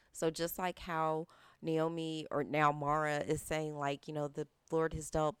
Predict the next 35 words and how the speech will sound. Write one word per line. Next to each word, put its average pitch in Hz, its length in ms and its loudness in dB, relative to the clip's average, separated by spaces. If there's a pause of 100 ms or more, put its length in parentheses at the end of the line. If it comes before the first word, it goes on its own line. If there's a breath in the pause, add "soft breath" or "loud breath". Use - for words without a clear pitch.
(140)
harshly 156 520 0
with 151 180 -4
me, 147 380 -4
so, 139 720 -2
you 151 80 -10
know, 143 200 0
all 135 200 0
this 139 140 -8
stuff 151 180 -4
has 143 140 -10
happened 156 420 -2
to 185 100 -10
me." 196 320 -8 (600 soft breath)
It's - 180 -2
sometimes, 453 640 -4 (560)
life 494 320 0
is - 80 -10
pretty 466 240 2
random. 185 680 -2
I 202 80 6
know 262 180 4
people 285 380 0
like 190 240 4
the 220 80 -2
narrative, 196 340 2
everything 190 340 2
happens 196 340 0
for 180 180 6
a 160 60 6
reason, 196 500 0
but 185 340 2
sometimes, 427 720 -4 (340)
you 240 200 -6
know, 247 360 0
your, 214 420 0